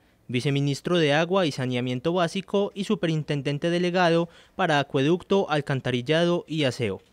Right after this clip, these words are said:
Es una de las personas que más sabe de agua en el país. Bernardita Pérez,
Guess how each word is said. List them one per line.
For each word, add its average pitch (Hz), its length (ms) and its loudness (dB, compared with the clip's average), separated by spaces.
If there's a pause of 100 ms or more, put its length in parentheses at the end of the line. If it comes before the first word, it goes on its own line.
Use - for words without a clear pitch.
(400)
Es 131 160 -2
una 175 180 4
de 180 60 4
las 180 160 2
personas 190 560 0
que 139 160 0
más 156 240 -2
sabe 170 480 0
de 139 200 0
agua 147 380 2
en 139 160 -2
el 131 100 -2
país. 123 440 -8 (640)
Bernardita 139 920 0
Pérez, 117 400 -2